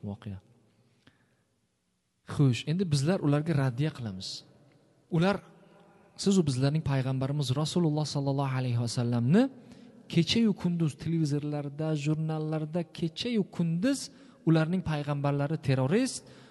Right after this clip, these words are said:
ular o'zi asli islomni qilich bilan bosib olgan, uni, uni qara, buni qara, qon, u, bu degan g'oyalarni singdirib tashlagan hozir. Eng cho'qqisida bu. Bizlar aytamizki, sizlar, bu gapni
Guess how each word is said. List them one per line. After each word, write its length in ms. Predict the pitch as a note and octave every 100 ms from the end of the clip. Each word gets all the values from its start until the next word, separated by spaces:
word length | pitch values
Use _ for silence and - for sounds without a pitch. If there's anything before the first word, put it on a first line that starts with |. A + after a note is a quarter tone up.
| -
ular 200 | D#3 E3 D#3
o'zi 140 | D#3 D3
asli 300 | D3+ - D#3 C#3+
islomni 420 | - D3+ D3+ E3+ D#3+ - -
qilich 320 | F3 D#3+ -
bilan 200 | D3+ D3+
bosib 260 | D3 C#3+ C#3+
olgan, 420 | C#3 G3+ C4 C4+ - - - - D3 D3+
uni, 100 | E3+
uni 220 | F3 E3 D#3+
qara, 380 | D#3 G3 C4 G#3+
buni 160 | E3+ F3+
qara, 280 | F3 F3+ A#3 - -
qon, 220 | G#3+ C4+ C4
u, 180 | F#3 A#3 F#3+
bu 240 | G3+ B3 E3+
degan 260 | F3 A3 F3
g'oyalarni 640 | C3 D3+ F#3 G3 G3+ A3+
singdirib 420 | - - G3 G#3+ E3
tashlagan 280 | C3 A#2+ A2
hozir. 160 | G#2 - - G3
Eng 100 | A#3+ G#3
cho'qqisida 500 | - D#3 - D#3 F3
bu. 120 | C#3+ F#2+ - - - - - _ - -
Bizlar 240 | B2 F3+
aytamizki, 680 | G3 C#3+ C3 A#2+ - F#3+ A3+ - - - - - -
sizlar, 540 | - F#3 F#3+ G3+ A#2+ - - - -
bu 140 | E3+
gapni 260 | F#3+ F3